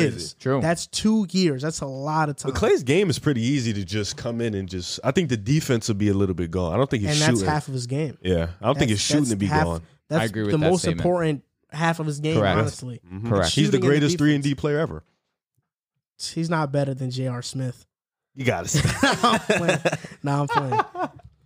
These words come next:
Speaker 2: The two teams that are in the Eastern Conference Finals are the Atlanta Hawks and the Milwaukee Bucks. And I think we all saw the Bucks making it this far, but Atlanta was definitely a surprise.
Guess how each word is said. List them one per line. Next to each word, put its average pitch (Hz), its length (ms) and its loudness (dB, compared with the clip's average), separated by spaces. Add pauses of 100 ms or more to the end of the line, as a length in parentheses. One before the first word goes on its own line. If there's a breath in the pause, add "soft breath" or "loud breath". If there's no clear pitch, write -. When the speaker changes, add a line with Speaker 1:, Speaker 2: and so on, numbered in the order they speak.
(140)
Speaker 2:
The 165 100 2
two 226 200 2
teams 220 220 2
that 180 100 4
are 180 40 4
in 170 100 4
the 156 140 0
Eastern 170 200 -2
Conference 151 360 -2
Finals 139 520 0
are 139 260 2
the 131 260 -2
Atlanta 147 340 2
Hawks 151 380 0
and 139 160 -2
the 139 40 2
Milwaukee 139 460 2
Bucks. 135 520 -2 (760)
And 156 460 2 (180)
I 175 140 2
think 247 240 0
we 220 140 2
all 208 360 2 (340)
saw 196 360 2
the 175 120 2
Bucks 156 440 0
making 160 380 2
it 165 200 0
this 160 240 0
far, 160 340 2
but 156 240 -2 (100)
Atlanta 156 460 2
was 143 140 2
definitely 151 360 0
a 143 40 0
surprise. 135 720 0